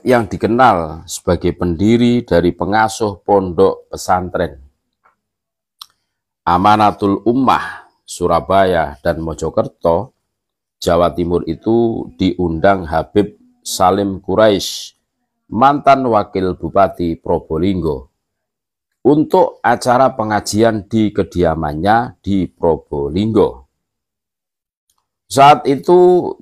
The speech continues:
Kiai Asep datang didampingi Habib Abu Bakar Asyegab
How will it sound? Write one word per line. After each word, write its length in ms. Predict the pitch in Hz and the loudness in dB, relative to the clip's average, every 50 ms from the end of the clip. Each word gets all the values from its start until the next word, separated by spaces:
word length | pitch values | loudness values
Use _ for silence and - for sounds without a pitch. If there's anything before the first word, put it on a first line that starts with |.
| - - | -4 0
Kiai 240 | 113 107 110 - | 2 2 2 2
Asep 400 | - 98 107 - - 139 120 - | 2 0 0 0 0 -2 -2 -2
datang 560 | _ - - 85 - - 117 117 117 117 113 - | _ 0 0 0 0 0 -2 0 0 -2 -6 -8
didampingi 960 | 90 82 - 82 80 78 76 67 78 78 78 87 107 113 113 113 104 - - | -10 -6 -4 -4 -4 -4 -4 -6 -8 -6 -4 -2 0 0 0 0 -2 -6 -6
Habib 480 | 73 76 76 - - 104 101 101 - | -6 -6 -6 -4 -2 -2 -2 -2 -2
Abu 240 | - 78 78 73 78 | -4 -4 -4 -4 -6
Bakar 400 | 71 80 80 78 - 95 90 80 | -4 -4 -4 -2 0 0 -2 0
Asyegab 720 | - - 82 - - - 90 85 - - 95 - - - | 0 -4 -4 -6 -6 -6 -6 -6 -2 0 -2 -2 -2 -4